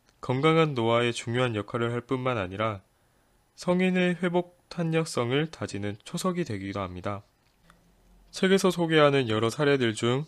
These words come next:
성공적인 삶을 사는 사람들 중에는 부부가 둘도 없는 친구처럼 함께 웃고 함께 토론하고 모든 일을 함께하는 사람들이 많았습니다.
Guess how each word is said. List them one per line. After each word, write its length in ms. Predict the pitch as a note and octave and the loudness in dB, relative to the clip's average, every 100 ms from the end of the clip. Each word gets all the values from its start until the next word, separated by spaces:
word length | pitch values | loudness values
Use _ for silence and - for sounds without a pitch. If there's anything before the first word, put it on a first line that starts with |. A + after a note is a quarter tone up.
| _ - | _ -10
성공적인 680 | - F3 F#3 F3+ E3+ D3+ | -4 0 2 2 2 2
삶을 340 | D3 C#3+ B2+ B2+ | 0 0 0 0
사는 440 | B2+ A2 A2 A2 A2+ | 0 0 0 -2 -8
사람들 600 | - C#3+ C3 A#2+ A#2 G#2+ - | -4 0 0 0 -2 -4 -8
중에는 540 | - G2+ G2+ A#2 G2 - _ - _ _ _ _ _ - | -6 -4 -2 -2 -4 -12 _ -20 _ _ _ _ _ -4
부부가 440 | C#3 D3 C#3+ C#3 | 0 2 4 4
둘도 400 | - C3 C3+ D3+ | 4 0 6 6
없는 220 | C3 C3 | 6 2
친구처럼 720 | B2+ D#3 D3+ - A#2 A2 A2 B2 | -2 -2 -4 -2 2 2 0 -4
함께 340 | - E3+ E3+ | -4 -2 0
웃고 440 | C3+ - - G2+ G2+ _ _ | 0 -2 -4 -6 -6 _ _
함께 260 | - D#3+ E3+ | -2 0 -2
토론하고 720 | - F3 E3 D3+ B2+ B2+ C3 _ _ - | 0 2 2 2 0 0 -2 _ _ 0
모든 320 | A#2+ C3+ C#3 | 2 4 4
일을 260 | C3 B2+ C#3 | 4 2 0
함께하는 400 | D#3 E3 C#3+ C3+ | 0 0 2 0
사람들이 460 | D3+ C#3+ A#2+ A2 | -2 0 0 0
많았습니다. 720 | G2 F#2+ G#2 F#2+ F#2 F#2+ F#2 | 0 -2 -4 -6 -4 -4 -4